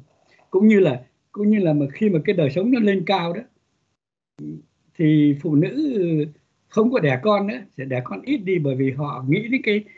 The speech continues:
cái, cái đời sống cá nhân, ờ, nhiều hơn trước.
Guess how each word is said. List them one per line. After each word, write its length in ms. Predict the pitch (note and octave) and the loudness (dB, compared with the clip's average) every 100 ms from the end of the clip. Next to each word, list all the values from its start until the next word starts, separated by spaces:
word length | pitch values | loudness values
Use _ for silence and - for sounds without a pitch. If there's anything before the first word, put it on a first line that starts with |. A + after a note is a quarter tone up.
| _ _ - | _ _ -6
cái, 180 | A3 - | -6 -2
cái 100 | A3 | 0
đời 160 | D#3+ C3 | 2 2
sống 280 | E3+ G#3 C#4 - | 0 0 -2 -4
cá 180 | - F#3 | -2 0
nhân, 320 | A3+ G#3 F#3 D#3+ _ _ _ _ | 0 -2 -4 -14 _ _ _ _
ờ, 60 | D#3+ D3 | -8 -2
nhiều 260 | D3+ D#3+ D3+ | 4 4 4
hơn 160 | F3 D#3+ | 0 -2
trước. 160 | A3+ | -4